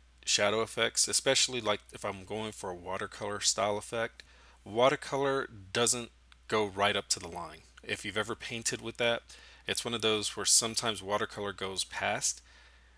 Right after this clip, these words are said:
It's not wrong. It looks great, uh, to my eye whenever I see, like, watercolor pieces. I've always really enjoyed them.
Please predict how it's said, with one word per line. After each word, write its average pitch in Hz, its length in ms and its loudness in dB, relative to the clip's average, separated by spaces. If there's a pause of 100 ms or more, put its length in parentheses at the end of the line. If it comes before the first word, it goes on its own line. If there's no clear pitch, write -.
(380)
It's - 480 2
not 135 280 2 (500)
wrong. 107 380 -2
It 117 160 -4
looks 110 500 -2 (100)
great, 110 520 -2 (100)
uh, 95 300 -4 (240)
to - 120 -2
my 101 280 -2
eye 120 360 -2
whenever 104 240 -2
I 98 80 4
see, 101 180 0
like, 101 200 -2
watercolor 104 500 -6
pieces. - 640 -2
I've 104 140 2
always 98 300 -2
really 104 380 -6
enjoyed 101 400 -6
them. 127 240 -10